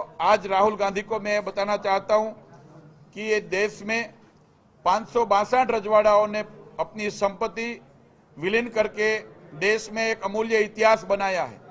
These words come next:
हमारा भावनगर का महाराजा कृष्ण कुमार जी, जी, उसकी रानी साहबा ने,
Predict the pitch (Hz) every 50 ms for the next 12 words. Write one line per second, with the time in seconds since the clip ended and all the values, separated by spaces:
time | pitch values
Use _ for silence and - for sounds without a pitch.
0 | - - - - - - - - 139 180 208 220 233 240 226 226 202 196 208 220
1 | 220 226 214 226 233 226 233 220 220 220 220 214 - - - - - - 165 160
2 | 180 196 208 226 226 233 226 233 220 208 214 202 190 - - 247 226 - 226 220
3 | 220 220 214 185 208 220 214 190 226 214 175 135 - - - _ - _ _ -
4 | _ _ - 185 185 - - - 240 220 208 190 214 247 277 233 - 233 220 226
5 | 220 202 208 196 175 120